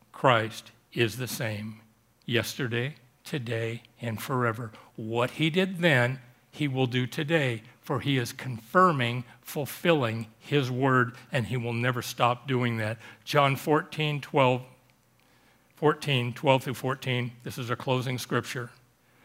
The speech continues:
Jesus said, "Most assuredly, I say to you," now pay attention to this,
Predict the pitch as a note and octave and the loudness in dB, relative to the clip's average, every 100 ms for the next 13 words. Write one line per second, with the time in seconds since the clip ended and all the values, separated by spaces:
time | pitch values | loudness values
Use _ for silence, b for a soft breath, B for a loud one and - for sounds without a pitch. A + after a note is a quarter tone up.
0 | b b b - D3 C#3+ C3+ E3+ C#3 C3 | b b b -2 0 2 0 2 2 4
1 | C#3 D#3+ - E3+ - F3 C#3+ B2+ B2 A#2+ | 4 2 0 0 2 2 2 2 4 2
2 | A#2 - C#3 C3 C3 A#2+ G#2 - - B2+ | 2 -2 -2 0 0 0 -2 -10 -14 -12
3 | G#2+ - D3 D3+ D#3+ C#3 C3+ A#2+ A2 G#2+ | -12 0 2 2 0 -2 -2 -6 -6 -8
4 | G#2 - | -10 -16